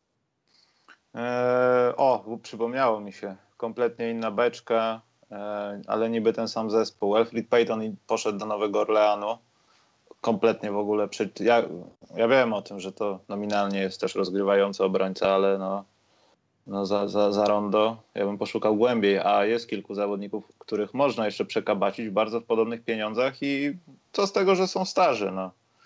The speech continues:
Są lepsi od Paytona, chociaż Payton to może w nowym klubie być jedna wielka niewiadoma. E, no i Orlando podpisało za horrendalne pieniądze Arona Gordona tak awansem.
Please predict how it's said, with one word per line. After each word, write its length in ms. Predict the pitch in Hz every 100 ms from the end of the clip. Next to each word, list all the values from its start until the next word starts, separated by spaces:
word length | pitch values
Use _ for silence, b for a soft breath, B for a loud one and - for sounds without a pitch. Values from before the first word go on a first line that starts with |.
| b
Są 180 | - 110
lepsi 260 | 120 120 123
od 80 | 117
Paytona, 440 | 117 120 113 98
chociaż 320 | 117 127 123
Payton 340 | - 135 135 127
to 100 | 123
może 300 | 123 117 110
w 40 |
nowym 300 | 123 117 117
klubie 240 | 123 117
być 180 | 110 110
jedna 200 | 120 113
wielka 260 | 113 110 110
niewiadoma. 540 | 107 110 104 95 90 - b b b -
E, 340 | 117 117 113
no 140 | 120 135
i 80 | 143
Orlando 420 | 143 160 139 107 - _ _ _ _ -
podpisało 600 | 117 - 117 127 117 113
za 120 | 107
horrendalne 540 | 120 117 117 117 113
pieniądze 340 | 101 110 107 110
Arona 240 | 107 107
Gordona 460 | 101 104 104 104 98
tak 160 | 101
awansem. 560 | 101 98 98 87 -